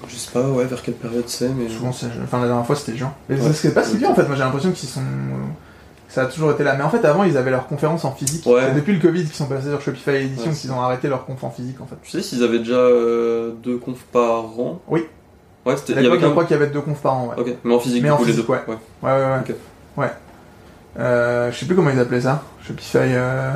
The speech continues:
Speaker 2: Je sais plus.
Speaker 1: Shopify Unite ?
Speaker 2: Ouais, Shopify Unite.
Speaker 1: C'était pas ça ?
Speaker 2: Je crois
Speaker 1: Ouais.
Speaker 2: que c'est ça, ouais. Je
Speaker 1: Ok.
Speaker 2: crois que c'est ça. Et donc à l'époque c'était en physique.
Speaker 1: Ouais.
Speaker 2: Euh, mais maintenant, ouais, ils ont remplacé ça par, euh,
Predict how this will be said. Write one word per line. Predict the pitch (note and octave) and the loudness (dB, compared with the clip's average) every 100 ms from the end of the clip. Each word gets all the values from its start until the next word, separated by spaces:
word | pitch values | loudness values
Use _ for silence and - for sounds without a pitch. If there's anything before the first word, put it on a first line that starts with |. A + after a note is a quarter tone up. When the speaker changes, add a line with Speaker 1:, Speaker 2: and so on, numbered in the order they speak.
| C3+ - - - | -6 -10 -20 -20
Speaker 2:
Je | - D3+ | -16 -10
sais | - | -8
plus. | - - - - - | -8 -10 -20 -20 -20
Speaker 1:
Shopify | - - - - B2+ C3 C#3 - - - - - - - - - C3 | -14 -12 -12 -8 -2 0 -2 -4 -14 -20 -20 -20 -20 -20 -20 -8 2
Unite ? | B2 D3+ E3 - - - - - - | 4 4 0 -8 -20 -20 -20 -6 0
Speaker 2:
Ouais, | E3 C#3+ | 2 0
Shopify | - F3+ D3+ C3+ | -8 -2 2 2
Unite. | C3 A#2+ | 2 0
Speaker 1:
C'était | A#2+ | 0
pas | A#2+ | 0
ça ? | C#3 C#3 | -2 -2
Speaker 2:
Je | |
crois | B2 C#3+ | 0 0
Speaker 1:
Ouais. | |
Speaker 2:
que | C3+ | 0
c'est | B2 | -2
ça, | B2+ | -2
ouais. | B2 - - - - - | -2 -8 -18 -20 -20 -16
Je | - | -2
Speaker 1:
Ok. | |
Speaker 2:
crois | C3+ | -2
que | B2 | 0
c'est | |
ça. | B2 - - - | -6 -8 -10 -4
Et | |
donc | C#3 B2+ | 0 2
à | |
l'époque | C3 E3 | 2 2
c'était | F3 C#3 | 0 0
en | |
physique. | B2+ C3+ C#3 - - - - - - - | 0 -2 -4 -8 -18 -20 -20 -20 -10 0
Speaker 1:
Ouais. | |
Speaker 2:
Euh, | B2+ B2 B2+ B2 | 4 6 6 4
mais | B2+ B2 B2 B2+ | 0 -2 0 0
maintenant, | B2 A#2+ C3+ C3+ | 0 0 2 4
ouais, | B2 B2 | 4 2
ils | - | 0
ont | - | -8
remplacé | - - | -8 -8
ça | - C3 | -4 -2
par, | B2+ A#2+ | 0 -4
euh, | A#2+ | -4